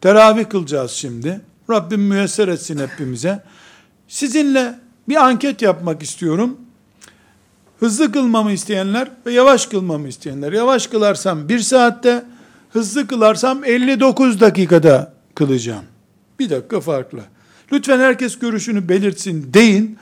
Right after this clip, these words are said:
Bakın orada bakalım. "Ya bir dakikanın ne farkı var canım? Nasıl kılarsan kıl hoca efendi." denmeyecektir. Bu tabiatına aykırı insanlığın. Oradan elli kişi çıkacak.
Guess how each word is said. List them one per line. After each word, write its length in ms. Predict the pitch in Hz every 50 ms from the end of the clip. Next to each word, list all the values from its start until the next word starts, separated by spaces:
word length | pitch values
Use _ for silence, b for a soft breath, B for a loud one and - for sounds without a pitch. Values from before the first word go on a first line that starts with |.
| b b b b b
Bakın 340 | 143 143 220 277 - 359 359
orada 320 | 349 339 320 302 294 277
bakalım. 420 | 277 262 240 - 247 233 214 196 214
"Ya 220 | 226 - - 120
bir 140 | - 330 392
dakikanın 500 | 415 403 403 - - 392 381 381 381 381
ne 140 | 392 381 311
farkı 320 | 330 311 277 240 208 240
var 160 | 233 220 233 220
canım? 300 | 311 370 381 370 339 320
Nasıl 280 | 330 262 - 277 220
kılarsan 400 | 233 202 202 220 208 330 330 330
kıl 120 | 330 294 269
hoca 220 | 254 214 233 226
efendi." 380 | 214 202 233 202 196 160 131 - b b b b b b b _ -
denmeyecektir. 1000 | 175 214 240 247 233 185 156 143 131 120 110 107 98 92 - - - 135 120 107 98 -
Bu 240 | 302 339 320 320 b b b b b b _
tabiatına 640 | - 156 170 180 254 285 220 214 214 - 240 269 254
aykırı 400 | 214 240 214 - - 254 240 233
insanlığın. 680 | 220 196 160 - - 135 127 120 120 110 110 101 - _ _ _ _ _ _ _ _ _ _ _ _ _ _ _ _ _ _ b b b b b b b b b
Oradan 460 | 277 320 330 302 294 262 240 240 254 247
elli 340 | 233 240 277 294 302 294 233
kişi 280 | 247 240 - - 233 -
çıkacak. 560 | - 285 226 226 208 175 226 247 240 -